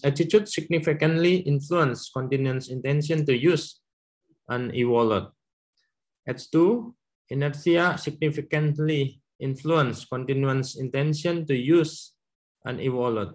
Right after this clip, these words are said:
H three, satisfaction significantly aff-, affect inertia in an e-wallet usage. H four,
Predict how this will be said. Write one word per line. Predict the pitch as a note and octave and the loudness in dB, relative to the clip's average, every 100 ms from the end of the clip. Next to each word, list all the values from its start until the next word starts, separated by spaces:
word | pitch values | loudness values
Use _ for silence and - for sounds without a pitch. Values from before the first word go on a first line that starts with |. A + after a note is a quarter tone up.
| _ _ _ _ _ _ _ _ _ - | _ _ _ _ _ _ _ _ _ -10
H | B2 B2 - | -10 -8 -4
three, | C#3+ D3+ F#3 G3 - _ _ _ _ | 0 0 0 -4 -12 _ _ _ _
satisfaction | - D3+ F3 F#3 F3+ G3+ G3+ | -8 -6 -2 0 2 2 2
significantly | G3 F3+ F3+ F#3 F3+ E3 - F3 F3 E3+ C3+ G#2+ G2+ - | 0 -2 0 -2 -2 -8 -4 -2 0 2 2 -2 -8 -12
aff-, | - - _ | -12 -16 _
affect | C3 - C#3 E3 F3 - _ - | -8 -2 2 2 2 -12 _ -4
inertia | C3 C3 - D#3 D3+ D3 D3+ D3+ - _ _ | -2 -2 -2 2 6 6 4 -2 -14 _ _
in | B2 B2 | -6 -2
an | C3+ C3+ C3+ C3 - | 0 2 2 -2 -4
e-wallet | A#2+ A2+ A#2 B2+ B2+ - - | 0 2 4 2 0 -6 -6
usage. | A#2+ G#2+ A#2+ F#2+ - - - _ _ _ _ _ _ _ - | -6 -2 -2 -2 -6 -12 -14 _ _ _ _ _ _ _ -4
H | C3+ - | -4 -2
four, | - B2 C3+ E3 D3 | 2 6 6 6 2